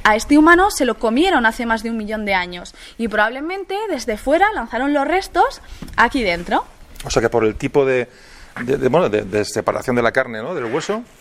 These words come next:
Speaker 2: eh, por las muescas que deja el instrumento, puede ser un diente, un animal, que más redondeado, y dices que si es un instrumento lítico, o sea, en ese momento una piedra, ¿no? Sería, es, es
Speaker 1: Sí.
Speaker 2: humano, es decir, que es, es canibalismo,
Speaker 1: Ha sido
Speaker 2: claro.
Speaker 1: hecho por humano, exactamente. No sabemos si lo mataron,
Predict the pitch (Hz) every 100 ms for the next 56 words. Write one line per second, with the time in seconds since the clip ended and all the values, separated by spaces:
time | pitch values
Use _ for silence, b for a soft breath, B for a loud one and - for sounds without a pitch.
0 | - 110 101 104 98 92 101 101 117 -
1 | 120 107 107 - 107 101 104 113 110 120
2 | 135 107 104 101 107 123 123 104 117 165
3 | 180 117 147 165 170 185 131 143 - 156
4 | - B B B - 131 147 - 131 127
5 | 127 123 160 - 151 139 117 117 123 165
6 | 123 117 156 175 202 - 131 196 - -
7 | 110 120 110 92 95 - 98 92 B B
8 | B B - - - 233 190 262 311 262
9 | 151 226 214 190 170 277 - 208 233 226
10 | 208 202 320 B B B - 269 262 339
11 | 381 370 359 262 185 233 226 202 196 185
12 | 175 151